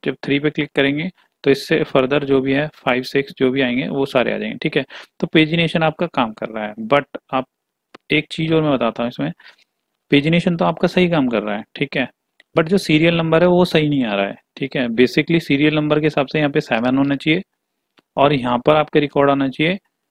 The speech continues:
फ़ोर, फ़ाइव और सिक्स, मतलब जहाँ वन है वहाँ फ़ोर होना चाहिए, यहाँ फ़ाइव होना चाहिए, सिक्स होना चाहिए। तो इसको भी हम ठीक कर लेते हैं, ठीक है। वो कैसे करना है वो थोड़ा अपना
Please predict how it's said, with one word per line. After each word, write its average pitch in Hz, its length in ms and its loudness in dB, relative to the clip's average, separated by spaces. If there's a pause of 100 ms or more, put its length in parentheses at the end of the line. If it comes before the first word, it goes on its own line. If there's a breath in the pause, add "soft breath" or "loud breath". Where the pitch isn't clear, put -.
(180)
फ़ोर, 151 360 4 (220)
फ़ाइव 143 380 -2
और 135 180 -2
सिक्स, - 400 -6 (380)
मतलब 120 200 -4
जहाँ 123 200 -4
वन 131 240 2
है 156 100 0
वहाँ 160 120 0
फ़ोर 151 280 2
होना 156 180 0
चाहिए, 165 200 -6
यहाँ 156 120 -2
फ़ाइव 143 240 0
होना 151 160 -2
चाहिए, 160 200 -2
सिक्स - 280 -4
होना 117 140 -4
चाहिए। 123 200 -10 (540 soft breath)
तो 175 100 6
इसको 175 280 2
भी 175 120 6
हम 175 140 2
ठीक 165 200 -2
कर 151 100 2
लेते 139 240 -2
हैं, 190 100 -2 (400)
ठीक 147 120 -4
है। 165 80 4
वो 143 180 2
कैसे 160 260 2
करना 156 280 0
है 160 140 0
वो 151 120 2
थोड़ा 143 200 4
अपना 147 200 -2